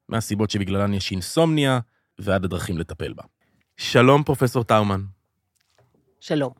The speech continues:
Speaker 1: מה שלומך?
Speaker 2: בסדר גמור.
Speaker 1: תראי, זאת תקופה מסובכת. אמרתי בפתיח, לפני כן, שאנחנו ישנים בה פחות, יש לנו נדודי שינה, תכף ת-, את תעשי לנו סדר תכף בכל המושגים,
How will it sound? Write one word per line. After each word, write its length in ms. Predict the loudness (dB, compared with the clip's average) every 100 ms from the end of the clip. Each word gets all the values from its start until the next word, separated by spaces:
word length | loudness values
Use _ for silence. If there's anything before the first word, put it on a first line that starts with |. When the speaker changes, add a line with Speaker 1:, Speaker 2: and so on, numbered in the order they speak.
| _ -2
Speaker 1:
מה 140 | 0
שלומך? 540 | 2 2 2 0 -6 -16 -20 _ -20
Speaker 2:
בסדר 380 | -12 -8 -6 -8
גמור. 320 | -8 -10 -12 _ _ -20 _ _ _ _ -2
Speaker 1:
תראי, 280 | 0 0 -2 _ _ _ _ _ _ -8
זאת 380 | 4 4 4 -2
תקופה 380 | -10 -6 2 2
מסובכת. 720 | 2 0 -4 -4 -4 -8 -14 -20 _ _ _ 0
אמרתי 340 | 2 2 0
בפתיח, 680 | -2 -4 -4 -4 -6 -10 -18 _ _
לפני 300 | -16 -10 -8
כן, 220 | -8 -10 -12 -16 _ _ _ _ _ _
שאנחנו 1080 | -10 -6 -6 -6 -12 -16 _ 0 0 -2 -4
ישנים 420 | -6 -6 -6 -4
בה 100 | -4
פחות, 720 | -6 -8 -6 -6 -8 -16 -20 _ _
יש 200 | -12 -6
לנו 400 | -4 -4 -4 -6
נדודי 360 | -8 -10 -10 -8
שינה, 400 | -8 -10 -10 -12
תכף 280 | -10 -10 -10
ת-, 80 | -10
את 200 | -10 -12
תעשי 220 | -8 -6
לנו 160 | -6
סדר 280 | -8 -10 -10
תכף 420 | -12 -12 -12 -14 _ _
בכל 360 | -20 -14 -10 -10
המושגים, 500 | -12 -18 -20 -20